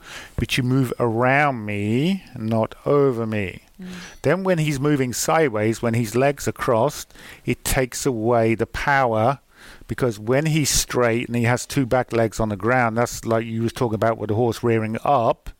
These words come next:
Speaker 2: Ja, det är mycket power.
Speaker 1: Yeah, and,
Speaker 2: Liksom.
Speaker 1: and to be honest, it's,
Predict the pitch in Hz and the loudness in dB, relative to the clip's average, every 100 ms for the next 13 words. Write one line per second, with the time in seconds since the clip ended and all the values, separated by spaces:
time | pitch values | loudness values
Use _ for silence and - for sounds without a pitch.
0 | - 175 180 180 - - - 190 175 - | -16 -14 -14 -16 -20 -20 -14 -12 -10 -4
1 | 175 170 _ - - - - - 117 131 | -6 -6 _ -20 -20 -18 -6 -2 2 4
2 | 139 151 156 151 147 151 - 170 151 - | 6 6 6 4 2 -4 -2 -2 -2 -4
3 | 123 135 135 151 135 - 123 110 - | -2 2 2 2 0 0 -2 -2 -6